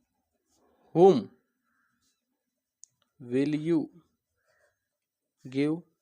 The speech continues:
To whom will you give?" तू कोणाला मत देशील? To whom will you give vote? बघा,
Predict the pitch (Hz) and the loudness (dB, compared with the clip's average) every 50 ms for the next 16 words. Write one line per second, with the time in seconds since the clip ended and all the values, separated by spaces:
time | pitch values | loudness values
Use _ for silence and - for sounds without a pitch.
0 | _ _ _ _ _ _ _ _ _ _ _ _ _ _ _ _ _ _ _ _ | _ _ _ _ _ _ _ _ _ _ _ _ _ _ _ _ _ _ _ _
1 | _ _ _ _ _ _ _ - 170 185 180 175 170 - _ _ _ - - 175 | _ _ _ _ _ _ _ 2 4 4 4 2 -2 -8 _ _ _ -4 0 2
2 | 185 196 202 196 180 170 170 175 170 170 165 156 147 151 151 151 147 151 - _ | 2 2 2 4 6 6 6 6 8 6 6 6 6 4 2 2 2 0 -6 _
3 | _ _ _ _ _ _ _ _ _ _ _ - - _ _ _ - 180 175 - | _ _ _ _ _ _ _ _ _ _ _ -20 -20 _ _ _ 0 0 4 6
4 | 175 170 175 180 185 180 180 170 170 165 165 156 160 151 - 160 151 151 151 - | 6 6 6 6 6 6 4 4 2 2 4 2 0 2 2 0 -2 -2 -2 0
5 | 165 160 151 165 185 190 190 185 170 160 160 165 165 170 170 160 151 156 156 156 | 0 0 2 2 2 2 2 2 2 2 2 2 0 0 0 0 0 0 0 2
6 | 151 143 139 139 139 139 - - - _ _ _ _ _ _ _ _ _ _ - | 2 0 0 0 0 -2 -4 -16 -18 _ _ _ _ _ _ _ _ _ _ -8
7 | 127 127 120 107 | -6 -4 -4 -4